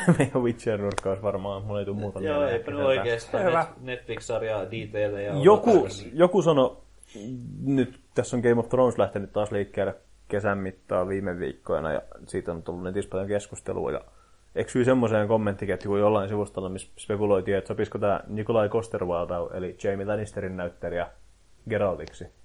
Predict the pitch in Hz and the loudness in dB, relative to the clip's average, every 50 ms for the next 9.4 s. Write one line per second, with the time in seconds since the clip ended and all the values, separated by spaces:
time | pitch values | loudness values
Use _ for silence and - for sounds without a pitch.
0 | - - - - - - - - - - - 127 151 156 165 139 120 120 - 202 | -20 -20 -20 -20 -20 -20 -20 -20 -20 -20 -12 -4 2 4 4 4 4 2 -2 -4
1 | - - 180 160 165 170 180 208 240 214 143 120 117 110 110 - - - - - | 0 0 0 0 0 -2 0 2 4 6 6 6 4 2 0 -4 -12 -12 -6 -6
2 | 160 160 180 180 135 113 117 113 117 120 - - - - - - - - - - | -4 -2 0 0 0 0 -2 -4 -4 -6 -8 -14 -20 -20 -20 -20 -20 -20 -4 -2
3 | 262 254 165 151 175 214 226 - 285 - - - 139 101 101 101 101 101 92 101 | 0 0 2 0 0 -2 -2 -4 -8 -6 -4 -4 -2 0 0 0 0 0 -4 -6
4 | 90 - - 92 90 92 92 90 90 - - 87 85 85 85 87 87 90 85 85 | -8 -8 -6 -6 -4 -4 -6 -6 -8 -12 -12 -12 -10 -10 -10 -10 -10 -10 -12 -12
5 | - - - 131 127 127 123 113 113 113 120 120 - - - - 127 135 143 135 | -12 -10 -10 -8 -8 -8 -10 -10 -10 -10 -12 -12 -16 -20 -16 -14 -10 -6 -4 -4
6 | 131 127 123 - - 131 127 123 - - 120 104 95 95 95 98 95 - 98 95 | -4 -4 -6 -4 -2 0 0 0 -2 -4 -4 -4 -2 -2 -2 -4 -4 -6 -8 -8
7 | 92 92 98 95 95 95 90 92 95 95 95 95 - - 101 95 95 92 - - | -8 -8 -8 -6 -6 -6 -8 -8 -8 -8 -10 -12 -12 -10 -10 -8 -8 -10 -12 -14
8 | - 98 95 - - - 98 92 90 92 98 92 92 95 87 87 92 101 98 95 | -12 -12 -12 -12 -12 -10 -10 -10 -8 -8 -8 -10 -10 -10 -12 -10 -10 -8 -8 -8
9 | 95 - - 107 98 95 92 | -10 -12 -12 -12 -12 -12 -12